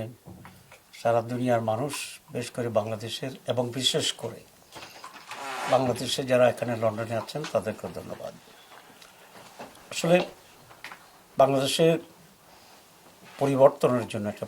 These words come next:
পজিটিভ পরিবর্তনের জন্য অনেক অপরচুনিটি আসছিল এবং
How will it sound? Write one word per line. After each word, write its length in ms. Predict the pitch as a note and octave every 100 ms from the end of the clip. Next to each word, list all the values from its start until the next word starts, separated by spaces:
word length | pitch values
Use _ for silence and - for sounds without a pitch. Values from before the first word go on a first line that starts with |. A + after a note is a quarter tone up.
| A#2
পজিটিভ 300 | G#2+ A2+ C3+ -
পরিবর্তনের 540 | B2+ A#2 - - A#2+ A2
জন্য 140 | A2 - D3
অনেক 160 | F#3+ - B2
অপরচুনিটি 580 | C#3 - - B2 A2 G#2
আসছিল 300 | - - - - - - - - - - - - - - - - - - -
এবং 100 | B2